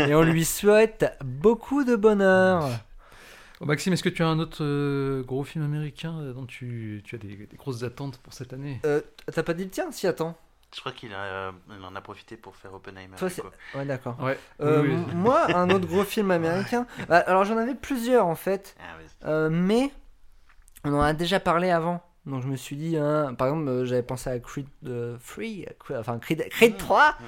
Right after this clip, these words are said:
Speaker 3: Quand est-ce qu'il sort, lui, du coup ?
Speaker 1: Euh, j'ai pas noté la date. Je crois que c'est en mars ou en avril, un truc
Speaker 3: Ok.
Speaker 1: comme ça.
Speaker 2: J'ai pas les dates,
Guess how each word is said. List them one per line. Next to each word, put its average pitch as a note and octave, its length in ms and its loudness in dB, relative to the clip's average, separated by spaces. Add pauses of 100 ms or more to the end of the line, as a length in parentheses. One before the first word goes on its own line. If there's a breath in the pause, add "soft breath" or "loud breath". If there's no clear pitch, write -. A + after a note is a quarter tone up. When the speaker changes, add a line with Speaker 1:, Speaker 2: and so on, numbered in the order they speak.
(580 loud breath)
Speaker 3:
Quand - 140 -12
est-ce A2+ 120 -14
qu'il D#3+ 120 -12
sort, C3 220 -6
lui, A2+ 120 -14
du G#2+ 100 -14
coup ? - 280 -14
Speaker 1:
Euh, D#3 180 2
j'ai D#3 140 0
pas D#3 140 4
noté D#3+ 280 2
la - 80 4
date. C#3+ 320 2
Je D#3 60 0
crois G#3 100 4
que G3 60 -2
c'est G3+ 80 4
en E3+ 80 6
mars E3+ 320 6
ou - 20 -2
en D3+ 60 0
avril, C#3 260 -2
un C#3 80 -4
truc A#2 160 -14
Speaker 3:
Ok. B2 80 -6
Speaker 1:
comme A#2+ 80 -8
ça. C#3 160 -8
Speaker 2:
J'ai G#2+ 140 -10
pas A#2+ 160 -8
les A2+ 80 -4
dates, A2+ 160 -6